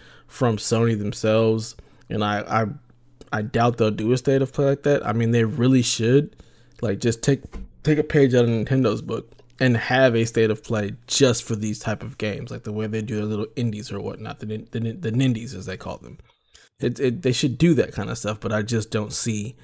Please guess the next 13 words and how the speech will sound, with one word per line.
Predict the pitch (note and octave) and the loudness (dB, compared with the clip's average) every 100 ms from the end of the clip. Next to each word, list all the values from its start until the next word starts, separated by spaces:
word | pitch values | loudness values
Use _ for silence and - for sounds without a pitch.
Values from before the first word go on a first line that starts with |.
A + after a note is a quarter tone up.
| - - - - - - - - | -20 -20 -20 -20 -20 -20 -20 -2
Sony | - C#3+ B2+ | 6 8 6
putting | - C3+ A#2 | 4 2 2
forth | - A#2+ A2 - | 2 2 2 -2
the | - - | -12 -8
effort | A2 - G2+ - _ _ _ | -8 -6 -10 -12 _ _ _
for | - - | -6 -6
that | F#2+ - | -8 -10
kind | F#2+ | -12
of | G2+ | -10
stuff. | - G#2+ - | -12 -12 -8
Just | A#2 A2+ - A#2 | -6 -6 -8 0
based | B2+ C#3+ - | 4 4 4
on | C#3 B2 A#2 | 4 4 0